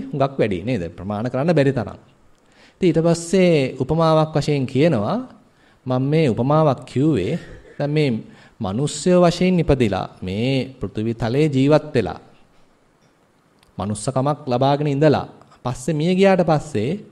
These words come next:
නැවතත් එක්ක මනුස්ස ලෝකේ උපත ලබන නැවතත් නැත්තම් දිව්‍ය ලෝකයක බ්‍රහ්ම ලෝකයක උපත ලබන පිරිස ගත්තොත් මේ නියපිට තියෙන අර වැලිපිඩ හා සමානයි ඒ තරම්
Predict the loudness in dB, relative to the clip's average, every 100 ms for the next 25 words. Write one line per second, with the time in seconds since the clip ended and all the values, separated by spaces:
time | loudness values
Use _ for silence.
0 | _ _ _ -20 -8 -2 0 2 2 2
1 | -2 2 0 0 -2 0 2 2 2 0
2 | 0 0 -2 -6 -12 -16 _ _ _ _
3 | _ _ -2 0 2 0 -2 0 0 2
4 | 2 4 4 4 4 0 0 0 0 2
5 | 4 4 0 0 2 2 2 2 0 0
6 | -2 0 0 2 0 -2 -2 -2 -2 -18
7 | -20 _ _ _ -20 _ 0 2 4 2
8 | 2 2 4 4 2 2 2 4 4 4
9 | 4 4 2 0 -12 _ _ _ -4 -2
10 | 0 0 2 2 2 2 0 2 2 0
11 | -2 -4 -4 -4 -4